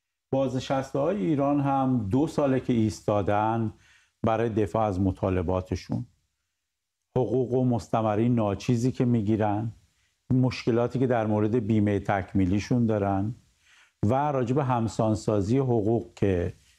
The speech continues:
بین بازنشسته‌ها مشکل، اه، با دولت وجود داره و دولت رفعش نکرده. دو تا ویژگی داره اعتراضات بازنشسته‌ها.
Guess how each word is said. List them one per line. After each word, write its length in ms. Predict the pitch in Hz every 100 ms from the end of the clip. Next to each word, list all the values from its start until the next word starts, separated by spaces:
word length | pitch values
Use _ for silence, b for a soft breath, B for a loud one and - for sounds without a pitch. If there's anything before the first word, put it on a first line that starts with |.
| -
بین 200 | 120 117
بازنشسته‌ها 800 | 107 104 95 87 98 90 - 101
مشکل، 600 | 107 98 98 - 98 82 - b b b b b _ -
اه، 180 | 98 95
با 200 | 95 110
دولت 500 | 92 107 101 101 -
وجود 240 | 95 101
داره 200 | 107 104
و 80 | 104
دولت 460 | 98 98 98 95 104
رفعش 440 | 101 - 98 -
نکرده. 600 | 101 92 - - - - - _ _ _ _ _ _ _ _ _ _ _ _ _ _ b b 143
دو 120 | 185
تا 160 | 190 175
ویژگی 460 | 151 113 117 127
داره 220 | 120 104
اعتراضات 580 | 101 98 - 101 87 95
بازنشسته‌ها. 880 | 101 90 85 80 92 87 - - -